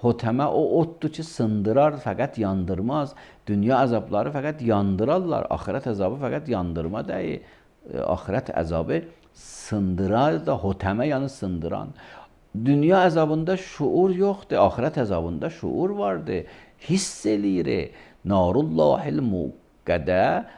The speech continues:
Allahın alovlanmış otu, ayələrdə vardır ki, Allah-u Teala, e,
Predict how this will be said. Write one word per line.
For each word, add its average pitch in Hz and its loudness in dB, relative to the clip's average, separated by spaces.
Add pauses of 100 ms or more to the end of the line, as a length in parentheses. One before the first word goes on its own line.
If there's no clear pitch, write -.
Allahın 95 0 (140)
alovlanmış 92 -2
otu, 87 -4 (600)
ayələrdə 95 2
vardır 143 0
ki, 160 -4 (200)
Allah-u 98 0
Teala, 147 -2 (460)
e, 82 -6